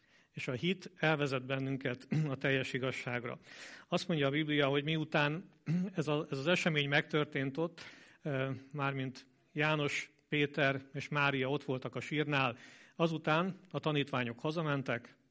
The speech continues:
de Mária ott maradt. Hallgassuk meg a következő szakaszt, ami arról szól, hogy Jézus megjelenik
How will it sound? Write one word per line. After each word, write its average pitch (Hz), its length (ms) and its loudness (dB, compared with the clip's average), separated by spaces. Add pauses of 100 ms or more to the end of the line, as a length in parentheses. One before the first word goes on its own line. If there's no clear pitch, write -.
(600)
de 127 100 -8
Mária 123 380 -2
ott 113 180 -12
maradt. - 420 -16 (720)
Hallgassuk 160 400 -2
meg 135 120 -4
a 131 80 -4
következő 135 540 2
szakaszt, 160 500 -2
ami 143 360 -2 (200)
arról 156 360 -2
szól, 147 440 -4 (720)
hogy 131 140 -4
Jézus 139 320 0
megjelenik 123 800 -2